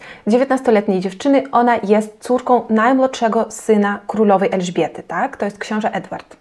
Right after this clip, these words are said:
Ponieważ podczas koronacji dorosłe kobiety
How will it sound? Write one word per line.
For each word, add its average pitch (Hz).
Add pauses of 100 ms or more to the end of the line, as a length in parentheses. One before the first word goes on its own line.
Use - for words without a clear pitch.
(100)
Ponieważ 247
podczas 262
koronacji 226
dorosłe 220
kobiety 190